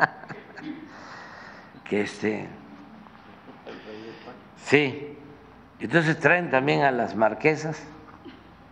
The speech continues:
a hablar mal de mí, y este, ¿y quién las trae? ¿Quién les paga? Por lo mismo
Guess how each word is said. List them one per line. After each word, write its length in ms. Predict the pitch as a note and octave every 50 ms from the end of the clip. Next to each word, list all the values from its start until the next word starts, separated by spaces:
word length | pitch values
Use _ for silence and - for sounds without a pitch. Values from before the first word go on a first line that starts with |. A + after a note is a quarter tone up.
| - - - - - - - - - - - - - - - - - - - - - - - - - - -
a 60 | - G2+
hablar 280 | G#2+ A#2+ C#3 C#3+ C#3
mal 240 | C3+ C#3+ D3 D3 C#3
de 100 | C3+ C3+
mí, 360 | C#3 D3 D#3 D#3+ F3+ F#3 D#3 - - - - - - - - - - - D#3+ - - - - - - - - - - - - - - - - - - - - - - - - - - - - - - - - - - - - - - -
y 160 | C3 B2 C3
este, 760 | C3 B2+ A#2+ B2+ - - B2 B2 A#2+ A#2 A#2 A2+ A2 G#2 G2 - - - - - - - - - - - - - - - - - - - - - - - - - -
¿y 380 | B2 C3 C3 B2+ B2 A#2+ B2+
quién 840 | B2+ D3+ F3 F#3 F#3 F#3 F3+ F3+ F3 E3+ E3 D#3+ D3+ D3+ D3+ D3+ D3
las 200 | D3 D3+ D3 -
trae? 420 | - F#3+ G#3+ A3 G#3+ G#3 F#3+ E3+ E3 - - - - - - - - - - - - - - -
¿Quién 200 | - F3+ F#3+ F#3
les 100 | F3 F3
paga? 520 | F3+ F#3 A3 A3+ G#3+ G3+ G3 F#3+ F#3+ - - - - - - - - - - - - - - - - - - - - - - - - -
Por 140 | - F3
lo 120 | F3 F#3+ G3+
mismo 680 | A3 C4+ D4+ C#4+ C#4 D4 C#4+ B3+ A3+ G3+ - - -